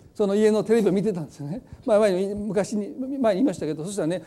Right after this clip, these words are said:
その、「昔は良かったですね。」その家の人がね、僕たちが見れるようにどいてくれるんです。<laughs> その家、家の中で見てるんですよ。で、僕たちはその、こう、昔こうね、あの、塀があって、下が隙間あるところから兄弟三人です。ね。あの、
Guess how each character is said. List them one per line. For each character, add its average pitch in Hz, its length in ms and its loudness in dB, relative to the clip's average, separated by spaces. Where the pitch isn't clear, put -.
そ 226 140 2
の、 214 80 0
「昔 196 320 -6
は 233 80 -2
良 226 120 4
か 247 100 -4
っ - 20 -8
た 247 80 -4
で 214 80 0
す 202 100 -12
ね。」 233 100 -6
そ 240 120 -4
の 247 80 0
家 240 300 0
の 233 80 -2
人 196 180 -6
が 175 80 -6
ね、 226 160 -6
僕 254 200 2
た 208 120 -2
ち 196 80 -6
が 190 100 0
見 226 140 0
れ 240 60 2
る 233 60 2
よ 240 60 2
う - 20 2
に 180 80 0
ど 190 140 4
い 196 60 2
て 185 80 2
く 180 80 -2
れ 220 80 4
る 185 60 2
ん 151 40 -4
で 139 80 -10
す。 - 100 -12
<laughs> - 400 -20
そ 269 80 2
の 247 60 8
家、 233 160 0
家 226 280 6
の 262 80 8
中 226 200 4
で 240 80 6
見 190 100 0
て 220 80 2
る 220 60 4
ん - 20 -2
で 147 60 -4
す 143 100 -10
よ。 156 160 -4
で、 240 120 4
僕 254 140 6
た 233 60 -2
ち 214 60 4
は 190 60 8
そ 226 100 4
の、 214 140 2
こ 233 160 6
う、 - 20 6
昔 208 360 0
こ 190 100 2
う - 20 0
ね、 247 180 4
あ 220 100 -2
の、 165 320 -2
塀 226 240 10
が 196 100 4
あ 175 40 2
っ 147 120 -6
て、 214 340 4
下 247 320 -2
が 202 120 0
隙 - 200 -2
間 247 100 4
あ 214 40 4
る 196 80 2
と 202 80 4
こ 196 80 4
ろ 196 80 6
か 190 80 0
ら 165 100 2
兄 226 120 4
弟 214 240 8
三 190 280 -2
人 208 180 0
で 139 80 -8
す。 - 80 -20
ね。 247 200 -4
あ 208 100 2
の、 180 140 0